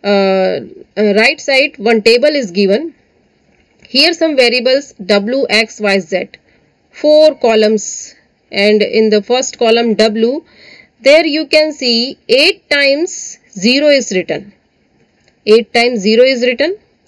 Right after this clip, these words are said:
Then after that, eight times one is written. Eight times one is written.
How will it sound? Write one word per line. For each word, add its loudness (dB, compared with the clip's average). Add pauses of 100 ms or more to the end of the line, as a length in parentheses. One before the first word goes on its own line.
(420)
Then 0
after -2 (120)
that, -2 (120)
eight 0
times -2
one 0
is 0
written. -4 (840)
Eight 2
times -2
one 2
is 2
written. -10